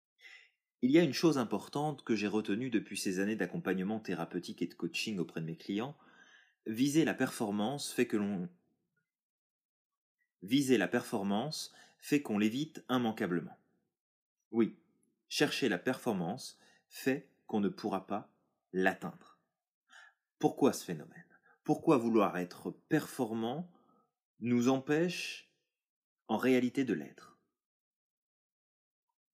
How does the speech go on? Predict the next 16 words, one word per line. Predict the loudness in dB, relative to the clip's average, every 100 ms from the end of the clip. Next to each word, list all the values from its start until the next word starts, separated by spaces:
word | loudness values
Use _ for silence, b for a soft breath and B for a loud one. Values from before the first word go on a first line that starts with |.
| _ 2
La | 4
réponse | 4 2 2
est | 4
relativement | 6 4 2 0 -2
simple. | -4 -10 -12 -20 _ B B B B
C'est | 2
parce | 2 4
que | 2
la | 2
notion | 0 0 0
de | 0
performance | 0 -2 -2 -2 -2 -2 -6
prend | -6 -6 -6 b b b b _ _
toute | -2 0
la | 2
place. | -2 -4 -8 -12 -14